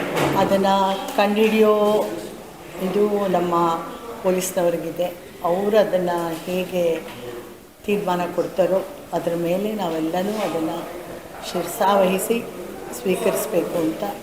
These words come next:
ನನಗನ್ಸುತ್ತೆ. ಆದರೂ ನಮ್ಮ ಮಗು ಹೊರಗಡೆ ಬರಲಿ ಅಂತ ಒಂದು ಆಶಯ ಅಂತೂ ಇದ್ದೇ ಇದೆ,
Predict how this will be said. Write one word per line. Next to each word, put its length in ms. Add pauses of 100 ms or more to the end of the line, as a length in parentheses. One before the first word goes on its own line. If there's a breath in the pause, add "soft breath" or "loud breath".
(260)
ನನಗನ್ಸುತ್ತೆ. 880 (840)
ಆದರೂ 360 (580)
ನಮ್ಮ 200
ಮಗು 260 (680)
ಹೊರಗಡೆ 580 (400)
ಬರಲಿ 380
ಅಂತ 240
ಒಂದು 680
ಆಶಯ 380
ಅಂತೂ 320
ಇದ್ದೇ 540
ಇದೆ, 360